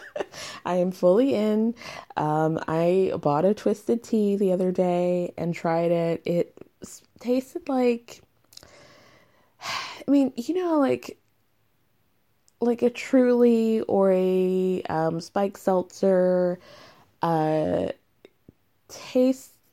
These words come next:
like, you know, like, we have these things that, like, we're used to it tasting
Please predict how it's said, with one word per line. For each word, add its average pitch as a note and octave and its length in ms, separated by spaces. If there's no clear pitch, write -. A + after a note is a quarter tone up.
like, F3 800
you A3 100
know, G3 100
like, F#3+ 160
we A3+ 100
have A3+ 140
these G#3+ 160
things G3 200
that, F3 120
like, E3 260
we're F3+ 240
used F#3+ 380
to A#3+ 100
it G3 100
tasting E3 520